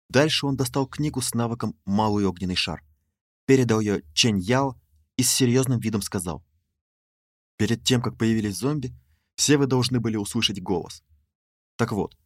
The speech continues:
я должен сообщить вам кое-что. Если вы будете убивать зомби, то со временем сможете не только поднять уровень и стать сильнее, но и собирать выпадающие из них предметы,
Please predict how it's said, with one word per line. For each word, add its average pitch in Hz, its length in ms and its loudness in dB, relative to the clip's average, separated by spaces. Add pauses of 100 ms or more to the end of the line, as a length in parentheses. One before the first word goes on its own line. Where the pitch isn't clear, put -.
(160)
я 110 100 2
должен 110 260 2
сообщить - 360 -2
вам 87 120 -4
кое-что. - 380 -10 (640)
Если 117 220 2
вы 127 120 4
будете 123 360 -2
убивать 113 340 0
зомби, 113 420 -2 (320)
то - 80 -2
со - 140 0
временем 120 380 0
сможете 104 400 -6
не 98 100 -4
только 120 280 -2
поднять 113 440 -4
уровень 107 360 -4
и - 40 -12
стать 104 220 -6
сильнее, 98 480 -4 (600)
но 107 120 4
и 107 40 4
собирать 113 380 0
выпадающие 101 680 0
из - 180 -8
них 98 160 -4
предметы, 90 480 -4